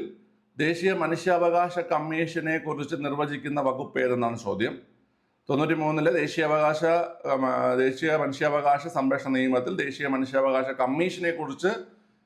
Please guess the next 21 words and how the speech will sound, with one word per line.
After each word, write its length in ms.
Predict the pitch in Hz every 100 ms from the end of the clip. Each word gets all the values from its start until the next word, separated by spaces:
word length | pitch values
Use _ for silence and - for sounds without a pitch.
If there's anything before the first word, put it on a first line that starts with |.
| _ -
ആ, 140 | 120
നിർവചിക്കുന്ന 580 | 127 135 156 151 156 151
വകുപ്പ്, 580 | 135 131 147 - 170 -
വകുപ്പ് 460 | 127 127 131 135 127
രണ്ടിൽ 340 | 127 131 135
ഒന്ന് 200 | 123 127
സി 280 | 123 113 110
ആണ് 120 | 101
കേട്ടോ. 140 | 101
വകുപ്പ് 260 | 107 107 113
രണ്ടിൽ 260 | 110 110 110
ഒന്ന് 300 | 120 - -
സി 260 | 107 92
ആണ്. 220 | 80 - - _ _ -
ഓക്കെ, 280 | 123 139 143 - _ _ _ -
ആ, 160 | 127 127
ഈ 200 | 143 135
കുറച്ച് 260 | 151 -
നിർവചനങ്ങളൊന്ന് 720 | 156 151 160 180 185 180 170
ഓർത്ത് 180 | 147 143
വെച്ചോണം. 480 | 143 135 131 123